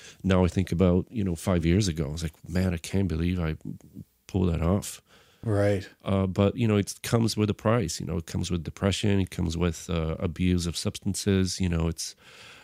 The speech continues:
Speaker 1: uh, we know of composers who have, uh, unfortunately passed away because of, uh, stress, you know. Um,
Speaker 2: Mm-hmm, mm-hmm.
Speaker 1: so it's very important to find a balance, but also we be disciplined. I think that, um,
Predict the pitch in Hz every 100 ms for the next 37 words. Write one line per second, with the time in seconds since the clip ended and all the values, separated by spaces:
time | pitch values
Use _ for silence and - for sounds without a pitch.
0 | _ - 87 90 90 85 - 87 95 90
1 | 87 - 82 82 - - 50 - - -
2 | 104 90 95 - 85 - 85 - 90 104
3 | 117 110 107 107 113 104 98 - - 104
4 | 104 - - 104 104 - 113 95 90 90
5 | 90 123 117 104 113 110 98 87 117 107
6 | 104 110 101 117 147 131 - 107 107 92
7 | 98 92 82 - 101 98 95 95 - 85
8 | 92 95 95 90 - - 92 95 - 95
9 | - 92 90 87 - 87 78 87 - -
10 | 85 82 85 82 90 87 90 - - -
11 | - - - 85 92 -